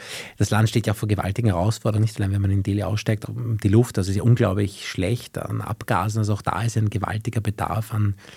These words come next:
Erneuerung, der gegeben ist. Und es gibt ja auch große Probleme oder Herausforderungen. Indien importiert zum Beispiel wahnsinnig viel, hat ein recht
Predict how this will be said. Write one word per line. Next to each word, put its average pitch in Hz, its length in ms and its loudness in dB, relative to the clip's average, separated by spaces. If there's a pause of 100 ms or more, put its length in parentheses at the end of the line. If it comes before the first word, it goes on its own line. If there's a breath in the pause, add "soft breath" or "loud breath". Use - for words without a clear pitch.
(140 loud breath)
Erneuerung, 107 540 4
der 117 80 2
gegeben 113 420 4
ist. 131 220 4 (400 loud breath)
Und 151 200 10
es 143 80 4
gibt - 160 0
ja 127 100 6
auch 120 160 0
große 117 340 2
Probleme 113 600 2
oder 113 180 2
Herausforderungen. 113 680 2
Indien 117 300 4
importiert 107 420 2
zum 135 140 2
Beispiel 110 280 2
wahnsinnig 107 440 0
viel, 113 240 -2
hat 107 160 0
ein 95 240 0
recht 98 160 -6